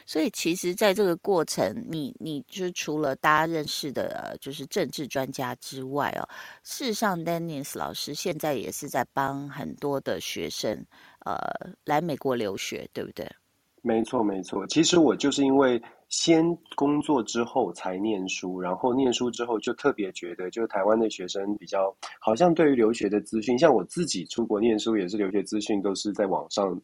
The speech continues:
Speaker 2: 就是随便搜寻哦，而且当年还没有那么，
Speaker 1: 嗯。
Speaker 2: 这么丰富，所以其实也是跌跌撞撞。所以我出国念书，尤其是做了教授之后，就特别觉得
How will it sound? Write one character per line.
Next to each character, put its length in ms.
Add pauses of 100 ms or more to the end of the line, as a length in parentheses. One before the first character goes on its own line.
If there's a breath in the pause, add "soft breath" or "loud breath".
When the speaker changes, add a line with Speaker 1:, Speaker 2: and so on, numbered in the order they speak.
(120)
Speaker 2:
就 120
是 60
随 220
便 260
搜 340
寻 280
哦， 160
而 40
且 160
当 220
年 160
还 80
没 100
有 80
那 100
么， 140
Speaker 1:
嗯。 40 (640)
Speaker 2:
这 100
么 140
丰 260
富， 200 (400 loud breath)
所 140
以 60
其 120
实 140
也 80
是 100
跌 160
跌 160
撞 300
撞。 260
所 80
以 60
我 140
出 180
国 160
念 220
书， 160
尤 120
其 200
是 180
做 240
了 140
教 200
授 220
之 220
后， 180
就 200
特 200
别 200
觉 200
得 160